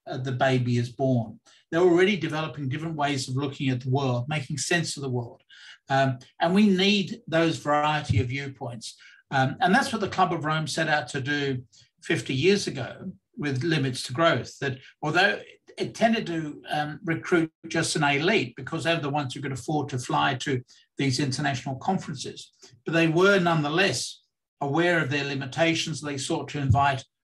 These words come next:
other people, um, including at one point they had a group called T T thirty, Think Tank thirty, for y-, people aged under thirty. So, uh, recruiting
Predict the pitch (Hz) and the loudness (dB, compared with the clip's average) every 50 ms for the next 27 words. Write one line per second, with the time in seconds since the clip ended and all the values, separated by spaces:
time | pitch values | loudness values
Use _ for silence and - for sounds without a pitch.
0 | _ _ - 147 127 143 139 - 131 - 160 156 - - - 156 147 135 127 127 | _ _ -4 -2 -2 -2 -4 -8 -6 -4 -2 -2 -2 0 2 2 2 4 4 4
1 | 127 127 135 131 - - 160 151 151 135 123 120 - _ _ _ _ _ - - | 4 2 0 -2 -4 -4 -2 -2 0 -2 -2 -4 -6 _ _ _ _ _ 0 0
2 | 160 156 156 156 151 135 - - 151 139 131 127 139 135 143 143 131 123 135 143 | 0 0 0 -2 -2 -2 -2 -4 -4 -4 -2 -2 -2 -2 -2 -2 -4 -6 -4 -6
3 | 139 139 - - 143 131 131 - - 139 127 123 - 131 127 123 123 - 160 151 | -6 -6 -6 -6 -4 -4 -4 -2 -2 -4 -4 -4 -2 -2 -2 -2 -2 -2 -2 0
4 | 151 151 147 - 151 143 123 - - 156 160 - - - 143 139 - - - - | 0 0 -2 -4 -6 -6 -6 -6 -6 -6 -6 -6 -4 -2 -2 -2 -4 -6 -6 -4
5 | 156 151 156 180 185 185 - - _ _ _ - - 147 135 135 135 - - - | -2 0 0 0 -2 -4 -6 -12 _ _ _ -4 0 2 2 2 2 0 -4 -10
6 | - - 151 160 - - - 170 170 - 156 151 151 - - - 147 147 143 131 | -8 -4 -4 -4 -4 -2 -2 -2 -2 -2 -2 -6 -8 -6 -2 0 2 2 2 0
7 | 127 - - _ 165 165 175 175 165 160 131 - - 143 127 120 117 - 123 123 | -2 -6 -6 _ 2 4 4 4 2 0 -2 -2 -2 -2 0 0 -2 -4 -10 -14
8 | - _ _ _ _ _ _ _ - - - 156 147 139 135 127 - - _ _ | -16 _ _ _ _ _ _ _ -12 -6 -2 0 2 2 2 0 -4 -8 _ _
9 | _ _ _ - - _ _ _ - - - - - 147 147 139 143 147 131 - | _ _ _ -20 -20 _ _ _ -20 -16 -10 -8 -6 -4 -4 -4 -6 -6 -8 -4
10 | - 180 170 170 - - 165 165 151 139 143 139 - | 0 4 4 4 4 2 -2 -4 -4 -6 -6 -8 -12